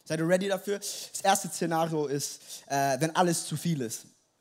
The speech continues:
Das ist Überforderung. Wer war schon mal überfordert? <laughs> Während der Pandemie. <laughs> Ähm, Studium,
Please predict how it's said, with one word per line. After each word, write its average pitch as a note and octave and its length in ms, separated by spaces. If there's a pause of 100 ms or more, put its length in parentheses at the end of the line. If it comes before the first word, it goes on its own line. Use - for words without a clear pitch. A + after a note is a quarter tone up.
(200)
Das E3+ 160
ist E3 140
Überforderung. D3+ 720
Wer F#3 140
war G3 80
schon F#3 160
mal F3 100
überfordert? E3 540 (1600)
<laughs> F3 100 (2250)
Während D#3+ 340
der E3 60
Pandemie. D3+ 580
<laughs> A3 60 (600)
Ähm, D#3 520 (1300)
Studium, G#3+ 760